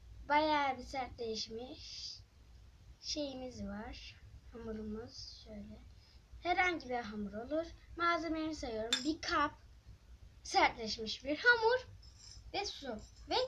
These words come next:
çay kaşığı. Evet, yastığı buraya koydum ama suyu buraya koyamam. Suyu oraya koydum. İlk hamurumuzu çok sert değilse biraz böyle yapıyoruz.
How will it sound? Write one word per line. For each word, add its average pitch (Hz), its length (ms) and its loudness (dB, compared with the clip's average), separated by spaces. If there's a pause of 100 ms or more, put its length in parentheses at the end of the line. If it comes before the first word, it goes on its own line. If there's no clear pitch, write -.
çay 233 260 -4 (1000)
kaşığı. - 400 -6 (380)
Evet, 269 300 2
yastığı 277 360 -4
buraya 254 200 -6
koydum 302 300 2
ama 269 160 -2
suyu 233 260 -10
buraya 233 220 -6
koyamam. 294 340 -2 (460)
Suyu 220 280 -4
oraya 277 220 0
koydum. 311 480 0
İlk 339 420 -4
hamurumuzu 254 560 -4 (720)
çok 359 280 -6
sert 220 320 -4 (1000)
değilse 330 840 4 (2250)
biraz 247 340 -6
böyle 269 240 -4
yapıyoruz. 214 460 -2